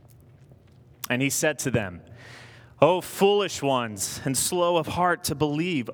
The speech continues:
all that the prophets have spoken. Was it not necessary that the Christ should suffer these things and enter into his glory?"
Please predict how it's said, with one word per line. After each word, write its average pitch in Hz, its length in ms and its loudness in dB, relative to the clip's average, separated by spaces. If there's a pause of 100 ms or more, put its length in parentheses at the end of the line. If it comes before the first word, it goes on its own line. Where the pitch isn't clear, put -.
all 165 300 2
that 156 140 -4
the 127 80 -2
prophets - 800 -4
have 135 140 -6
spoken. 127 800 -4 (500)
Was 135 220 4
it 196 140 -2
not 165 480 -4 (260)
necessary 120 1040 -4 (280)
that 127 160 2
the 131 80 -2
Christ 156 380 0
should 113 200 -6
suffer 117 600 -4
these 120 440 -4
things 98 460 -6
and 110 180 -2
enter 120 300 -4
into 120 220 -4
his 107 180 -4
glory?" 110 440 -4